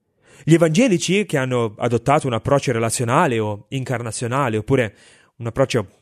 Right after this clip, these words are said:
carismatico o neopentecostale alla loro teologia, sfidano sempre di più i loro compagni credenti a ripensare il Vangelo dal punto di vista della loro esperienza personale. La loro affermazione è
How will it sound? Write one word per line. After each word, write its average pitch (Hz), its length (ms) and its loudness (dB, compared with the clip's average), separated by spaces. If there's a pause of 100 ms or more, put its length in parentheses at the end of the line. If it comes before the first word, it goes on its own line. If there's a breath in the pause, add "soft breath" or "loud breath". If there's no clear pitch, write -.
carismatico 127 640 2
o 117 40 2
neopentecostale 127 800 0
alla 107 100 -4
loro 123 180 -4
teologia, 110 600 -4 (280 loud breath)
sfidano 175 440 0
sempre 247 320 2
di 202 80 0
più 123 200 -2
i 123 40 2
loro 131 200 4
compagni 165 420 0
credenti 123 420 -2
a 117 60 2
ripensare 160 800 0 (260 soft breath)
il 131 140 -2
Vangelo 127 440 0
dal 107 180 -4
punto 156 240 0
di 156 80 -2
vista 113 320 -2
della 104 140 -2
loro 139 200 4
esperienza 107 480 -2
personale. 151 580 2 (1040)
La 110 80 -6
loro 123 160 4
affermazione 127 800 2
è 104 420 -6